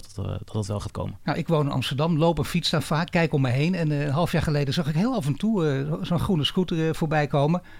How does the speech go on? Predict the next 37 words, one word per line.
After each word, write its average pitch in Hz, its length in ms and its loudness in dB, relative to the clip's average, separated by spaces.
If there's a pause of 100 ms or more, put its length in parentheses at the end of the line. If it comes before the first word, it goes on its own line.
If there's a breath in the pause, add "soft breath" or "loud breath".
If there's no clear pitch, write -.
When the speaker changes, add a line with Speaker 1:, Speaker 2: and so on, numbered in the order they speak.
Speaker 1:
Ja. 131 140 0
Speaker 2:
Nu, 170 320 4
eh, 123 60 0
struikel 135 420 -2
je 127 100 -2
erover, 117 340 -4
hè? 190 80 -4
Het 208 160 -6
is 139 100 0
niet 190 200 4
meer 170 160 2
weg 180 200 2
te 165 120 0
denken 165 280 0
uit 151 100 -2
het 123 100 -4
straatbeeld. 120 560 -2
Dat - 280 -16
heb 135 140 2
jij 196 180 6
voor 175 100 2
elkaar 143 280 2
gekregen, 170 380 0
terwijl 180 200 2
je 151 60 0
bent 156 120 2
begonnen 165 440 4
in 190 60 -2
tweeduizend 143 360 0
vijftien. 160 420 0
Dat 202 100 2 (200 loud breath)
is - 80 -10
niet - 100 -4
eens - 120 -4
zo 120 140 -4
lang 120 200 -4
geleden. 160 420 0